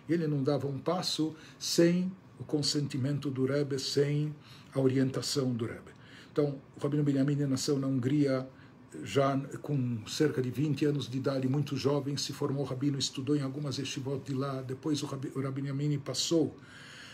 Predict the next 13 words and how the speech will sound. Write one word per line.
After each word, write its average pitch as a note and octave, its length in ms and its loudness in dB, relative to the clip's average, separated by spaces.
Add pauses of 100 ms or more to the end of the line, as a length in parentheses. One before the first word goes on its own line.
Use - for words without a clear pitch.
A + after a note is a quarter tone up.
(460)
pelos D#3+ 340 12
horrores D#3 600 10
do D3 100 6
Holocausto, C#3+ 960 6 (200)
chegando D3+ 580 6
em C#3+ 80 4
Bergen-Belsen, C3+ 1200 4
estando C#3+ 360 0
em C3 60 -2
campo D3 300 0
de B2+ 100 -4
concentração. C#3 1040 2 (1000)
E, F3 760 6